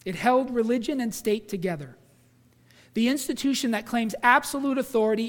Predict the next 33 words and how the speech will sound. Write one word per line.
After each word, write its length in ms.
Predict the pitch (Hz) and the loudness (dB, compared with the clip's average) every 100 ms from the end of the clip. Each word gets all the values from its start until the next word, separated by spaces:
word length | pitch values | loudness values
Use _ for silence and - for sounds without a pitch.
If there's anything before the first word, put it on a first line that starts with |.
| 208 | -4
is 120 | 196 | -4
inclined 480 | 208 - 247 240 233 | -4 -2 0 0 0
also 440 | 233 226 233 254 | 4 4 4 -4
to 80 | 220 | -4
claim 380 | - 233 226 226 | -2 0 0 0
the 80 | |
sanctions 500 | 214 233 220 208 220 | -2 -2 -2 -4 -4
of 100 | 202 | -2
religion. 460 | 202 202 196 160 131 - _ _ _ - _ - - - | -2 0 -2 -4 -12 -20 _ _ _ -20 _ -20 -20 -4
Empires 540 | 233 285 269 254 254 | -2 0 2 2 2
can 160 | 254 220 | 0 -2
have 160 | 214 208 | -2 -2
feet 200 | 247 254 | -2 -2
of 120 | - | -2
clay 340 | - 220 220 | 2 4 4
and 100 | 233 | 0
can 120 | 202 | -4
fall 280 | 202 226 220 | -2 2 4
apart, 460 | 214 - 233 190 - - - | 2 -2 -2 -2 -6 -20 -20
so 180 | - 247 | 0 4
it 80 | 233 | 6
is 180 | 226 214 | 4 2
well 320 | 220 254 294 | 6 6 6
to 120 | - | 0
use 280 | 254 240 247 - | -2 0 -2 -2
all 260 | 240 254 277 | 2 4 4
means 380 | 254 254 226 - | 2 0 -2 -4
to 100 | 220 | -4
reinforce 600 | 220 233 214 - 226 226 | -2 -2 -2 2 2 2
their 160 | 214 208 | -2 -4
strength 380 | - 220 214 | -2 -4 -2
and 140 | 208 196 | -2 -2
unity. 440 | 214 202 143 - | -4 -4 -8 -14